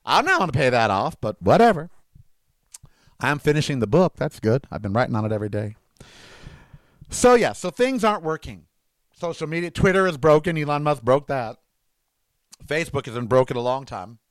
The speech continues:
Now Twitter, as of yesterday, will allow covid misinformation. They removed that from their terms of service. You will no longer be suspended on Twitter if you are spreading misinformation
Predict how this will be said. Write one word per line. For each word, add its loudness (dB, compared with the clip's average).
Now 0
Twitter, 2
as 0
of 0
yesterday, 0
will 0
allow 4
covid 2
misinformation. -8
They -2
removed 2
that 0
from -4
their -4
terms -6
of -8
service. -12
You -4
will 2
no -6
longer 2
be 2
suspended -4
on 0
Twitter -6
if -6
you 2
are 6
spreading -2
misinformation -2